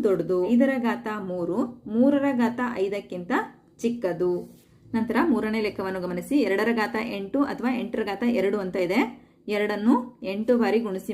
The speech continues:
ಮಕ್ಕಳೇ. ಎರಡು ಎರಡ್ಲೆ ನಾಲ್ಕು, ನಾಲ್ಕು ಎರಡ್ಲೆ ಎಂಟು, ಎಂಟು ಎರಡ್ಲೆ ಹದಿನಾರು, ಹದಿನಾರು ಎರಡ್ಲೆ ಮೂವತ್ತೆರಡು, ಮೂವತ್ತೆರಡು ಎರಡ್ಲೆ ಅರವತ್ನಾಲ್ಕು, ಅರವತ್ನಾಲ್ಕು ಎರಡ್ಲೆ ನೂರ ಇಪ್ಪತ್ತೆಂಟು, ನೂರ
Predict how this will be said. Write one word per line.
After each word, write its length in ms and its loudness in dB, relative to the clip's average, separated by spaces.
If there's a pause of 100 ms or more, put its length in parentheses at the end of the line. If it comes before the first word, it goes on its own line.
ಮಕ್ಕಳೇ. 240 -4 (240)
ಎರಡು 220 2
ಎರಡ್ಲೆ 200 2 (100)
ನಾಲ್ಕು, 300 0 (140)
ನಾಲ್ಕು 300 -2
ಎರಡ್ಲೆ 180 -4 (120)
ಎಂಟು, 260 -2 (220)
ಎಂಟು 220 -2
ಎರಡ್ಲೆ 260 0
ಹದಿನಾರು, 420 0 (140)
ಹದಿನಾರು 400 4
ಎರಡ್ಲೆ 200 2 (440)
ಮೂವತ್ತೆರಡು, 540 2 (180)
ಮೂವತ್ತೆರಡು 520 2
ಎರಡ್ಲೆ 220 4 (400)
ಅರವತ್ನಾಲ್ಕು, 760 2 (920)
ಅರವತ್ನಾಲ್ಕು 680 4
ಎರಡ್ಲೆ 220 2 (220)
ನೂರ 180 0 (220)
ಇಪ್ಪತ್ತೆಂಟು, 680 0 (300)
ನೂರ 140 10